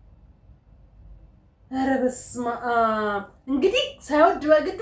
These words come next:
እናቱን ወደ ገጠራማው ክልል ላይ ወደ ቤተሰቦቿ ከላከ በኋላ የእነዚህን ህይወት ደግሞ ለማስተካከል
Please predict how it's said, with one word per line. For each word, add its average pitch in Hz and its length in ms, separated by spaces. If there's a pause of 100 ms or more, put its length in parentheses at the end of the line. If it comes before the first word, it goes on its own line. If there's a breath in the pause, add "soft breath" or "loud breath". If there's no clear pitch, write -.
እናቱን 294 520
ወደ 262 200
ገጠራማው 277 600
ክልል 254 320
ላይ 240 120
ወደ 240 180
ቤተሰቦቿ 262 440 (120)
ከላከ 262 400
በኋላ 349 300 (520)
የእነዚህን 277 600
ህይወት 269 240
ደግሞ 370 220
ለማስተካከል 311 760